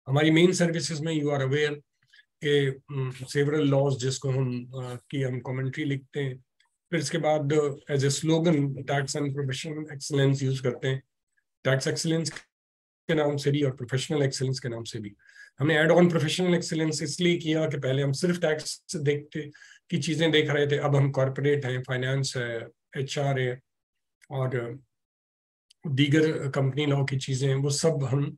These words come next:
देखते हैं, उसके advisory matter को भी address करते हैं। ये हमारी website है जिसको आप easily access कर सकते हैं। इसमें अंदर जाके commentary भी, पुरानी जितनी भी commentaries हैं, वो देख सकते हैं।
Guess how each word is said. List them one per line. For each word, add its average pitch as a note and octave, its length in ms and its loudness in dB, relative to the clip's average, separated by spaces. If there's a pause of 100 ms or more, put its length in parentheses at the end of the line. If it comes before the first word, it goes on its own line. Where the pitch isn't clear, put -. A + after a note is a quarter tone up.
देखते C#3+ 400 2
हैं, E3 80 8
उसके D#3 220 0
advisory B2+ 520 -2
matter C3+ 260 -2
को C3+ 120 -4
भी C3 100 0
address A#2+ 340 -6
करते A2 260 -14
हैं। G#2 120 -16 (500)
ये F#3+ 80 8
हमारी G3+ 220 10
website F#3 520 6
है F3+ 240 6
जिसको D#3+ 360 -2
आप D3+ 260 4
easily D3+ 540 0
access D3 420 -2
कर D#3+ 140 0
सकते C#3 340 -2
हैं। C#3+ 140 -6 (540)
इसमें D3 220 -2
अंदर D3 220 4
जाके C#3+ 280 2
commentary D3 380 0
भी, E3+ 140 0
पुरानी D3+ 560 2
जितनी C3+ 340 0
भी D3 140 -2
commentaries C3+ 560 -2
हैं, C3 180 -6 (440)
वो C#3+ 120 2
देख C#3+ 220 4
सकते D3+ 300 -2
हैं। D3 160 -4